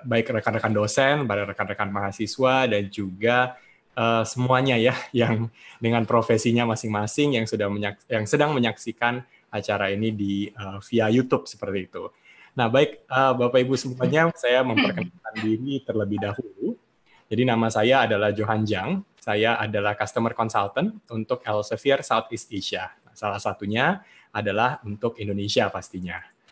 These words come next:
Nah, eh, tentunya satu, eh, kebanggaan juga, satu kehormatan juga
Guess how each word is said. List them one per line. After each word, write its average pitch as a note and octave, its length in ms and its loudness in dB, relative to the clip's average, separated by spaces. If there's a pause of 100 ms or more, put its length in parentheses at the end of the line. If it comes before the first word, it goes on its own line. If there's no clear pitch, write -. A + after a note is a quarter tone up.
(420)
Nah, G2+ 320 -2
eh, A#2+ 240 0
tentunya C#3+ 400 4
satu, C#3 640 4 (260)
eh, B2 160 -2
kebanggaan A#2+ 640 2
juga, B2 240 4
satu A#2 240 -4
kehormatan A2 560 0
juga G#2+ 480 -2